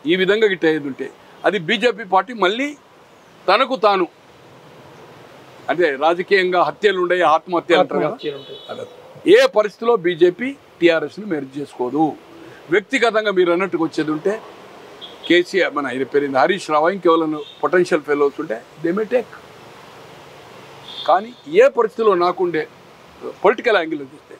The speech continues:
Speaker 1: బీజేపీకి అది నష్టము, కాంగ్రెస్కు లాభం జరుగుతుంది. ఆ పని బీజేపీ చేయది, అవసరం లేదు వాళ్ళకు. ఎనిమిది లోక్సభ వచ్చినాయి కదన్నా.
Speaker 2: అవును.
Speaker 1: ఇప్పుడు రేపు లోకల్ బాడీ చూసుకుంటారు వాళ్ళు.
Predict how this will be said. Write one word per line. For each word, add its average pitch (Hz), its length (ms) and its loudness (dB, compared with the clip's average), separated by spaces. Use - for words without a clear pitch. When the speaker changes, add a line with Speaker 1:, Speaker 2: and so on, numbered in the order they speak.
Speaker 1:
బీజేపీకి 214 540 2
అది 190 160 0
నష్టము, 156 360 2
కాంగ్రెస్కు 226 640 0
లాభం 196 300 2
జరుగుతుంది. 139 380 -6
ఆ 170 40 6
పని 190 220 0
బీజేపీ 160 360 0
చేయది, 135 340 0
అవసరం 254 300 2
లేదు 302 160 -2
వాళ్ళకు. 262 260 0
ఎనిమిది 254 300 2
లోక్సభ 262 340 2
వచ్చినాయి 226 300 -2
కదన్నా. 165 280 0
Speaker 2:
అవును. 175 220 -4
Speaker 1:
ఇప్పుడు 202 220 2
రేపు 196 200 0
లోకల్ 202 320 2
బాడీ 269 220 0
చూసుకుంటారు 254 420 2
వాళ్ళు. 202 140 -2